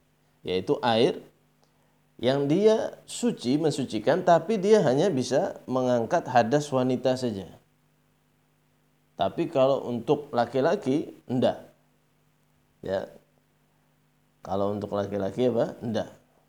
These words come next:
Nah, air apa ini? Air macam apa? Yaitu air yang sebelumnya digunakan wanita, ya. Air di dalam wadah yang sebelumnya, wa-, ya, air tersebut sebelumnya,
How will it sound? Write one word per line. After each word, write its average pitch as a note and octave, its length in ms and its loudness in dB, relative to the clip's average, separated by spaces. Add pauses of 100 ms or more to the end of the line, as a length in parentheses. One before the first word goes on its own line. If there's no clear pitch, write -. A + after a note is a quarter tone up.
(360)
Nah, D#2+ 240 -8
air A#2 160 0
apa D3 240 2
ini? B2 160 2
Air G#2+ 240 0
macam A2 320 -4
apa? A#2+ 320 -2
Yaitu A2 400 0
air B2 480 4 (1800)
yang D3+ 240 2
sebelumnya D3 880 0
digunakan C3 720 -2
wanita, C3 560 -2 (240)
ya. - 240 -8 (1040)
Air B2 360 2
di A#2+ 120 -2
dalam A2+ 280 0
wadah G#2+ 600 -2
yang A#2+ 240 -4
sebelumnya, C3+ 640 0
wa-, C3+ 240 0
ya, A#2 240 2
air A#2 320 2
tersebut C3 560 -2
sebelumnya, A2 640 -4